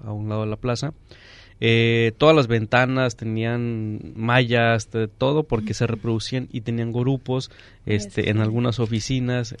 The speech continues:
Speaker 1: eh, etcétera, etcétera, ¿no? Además, olía a excreta. Tuvieron que hacer, eh, colocar muchas cosas para,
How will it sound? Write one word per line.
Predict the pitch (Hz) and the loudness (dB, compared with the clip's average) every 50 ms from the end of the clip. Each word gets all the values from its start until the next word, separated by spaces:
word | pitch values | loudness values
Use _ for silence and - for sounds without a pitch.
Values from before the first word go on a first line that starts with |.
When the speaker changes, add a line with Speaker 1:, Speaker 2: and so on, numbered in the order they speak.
| - | -12
Speaker 1:
eh, | - 98 98 95 101 | -10 -8 -8 -8 -4
etcétera, | - - 117 - - 120 110 | -4 -4 -2 0 0 -2 -2
etcétera, | 104 - 113 104 - 101 95 | 0 -2 -2 -2 -2 -4 -4
¿no? | 107 120 - | -4 -6 -4
Además, | - 117 110 110 117 123 120 - - | -4 -4 -2 -2 -2 -2 -4 -6 -2
olía | 110 120 120 120 123 127 131 120 120 117 | 0 0 2 2 2 2 2 2 2 0
a | 110 - - - - | -2 -4 -8 -8 -8
excreta. | 107 107 - - - 147 147 139 - 156 160 170 - - - - - - - - - | -8 -8 -6 -2 0 2 2 2 2 0 -2 -2 -4 -10 -20 -20 -20 -20 -20 -12 -6
Tuvieron | - 117 120 127 131 147 147 | -2 2 4 4 4 2 0
que | - 135 127 127 | 2 2 2 2
hacer, | 120 - 135 127 127 131 131 127 127 | 2 2 2 2 2 2 2 2 2
eh, | 117 113 110 107 104 104 101 98 101 - - - - - - - _ _ _ _ - | 2 2 2 0 0 0 -2 -4 -6 -8 -14 -20 -20 -20 -20 -20 _ _ _ _ 0
colocar | - 120 123 123 113 - 139 139 135 127 - - - | 4 6 6 6 6 6 6 6 6 4 0 -4 -4
muchas | - 120 120 - 135 117 - | -2 -2 0 0 0 -2 0
cosas | - 127 120 - 135 131 - | 0 0 0 0 0 -2 -4
para, | - - 117 107 104 101 95 95 92 95 | -2 -2 0 0 0 -2 -2 -4 -6 -6